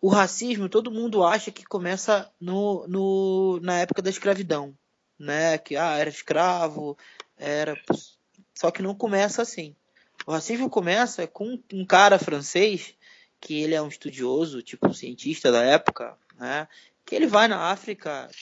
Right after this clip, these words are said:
pra, tipo, mapear, é, pássaros, bichos, começar a entender essas coisas. E ele tem contato com os negros, o primeiro contato com os negros.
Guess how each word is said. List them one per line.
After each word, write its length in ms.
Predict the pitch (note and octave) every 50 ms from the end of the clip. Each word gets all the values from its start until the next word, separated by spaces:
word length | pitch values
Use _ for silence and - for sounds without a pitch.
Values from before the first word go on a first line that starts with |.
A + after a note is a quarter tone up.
| - _
pra, 180 | - B3 A#3
tipo, 360 | A3 - - A#3+ - - C#4
mapear, 960 | A#3 A3+ A#3+ A#3 A#3 - A#3+ F#3+ E3+ D#3+ E3 F3 F3+ F3+ F3 D#3 D3 C3 - - B2
é, 160 | C3+ C3+ B2+ _
pássaros, 560 | - B2+ B2+ C3 D3 D#3+ - - C3 B2+ A#2+ -
bichos, 680 | _ D3 A#2+ B2+ D#3 D3 - - B2 A#2 A#2 - - _ _
começar 280 | _ C3 B2+ B2 - B2+
a 40 | C3
entender 300 | C3 - C3+ B2 B2 B2+
essas 240 | C3+ C3+ - - -
coisas. 420 | - C#3+ D3+ F3 E3+ E3+ - - - _ _ - - - - _ _
E 100 | - G#3
ele 180 | G#3+ G#3+ A3+ A3+
tem 160 | A3 A#3 A3+
contato 600 | A3+ - A#3+ A#3 G3 - G#3 G3+ G#3 G3+ G3+ -
com 200 | F#3 - G3+ F#3+
os 100 | F#3+ F3+
negros, 380 | E3 E3 D#3 D3 C#3+ C3+ C3 -
o 40 | -
primeiro 380 | - F3 F3 F#3 G#3 A3 A3+ A3
contato 540 | A3 G3+ F#3 E3+ - E3 D#3+ D#3+ D#3 - _
com 120 | - D3
os 120 | D3 D3
negros. 380 | C3+ C3 C3 B2+ _ _ _ _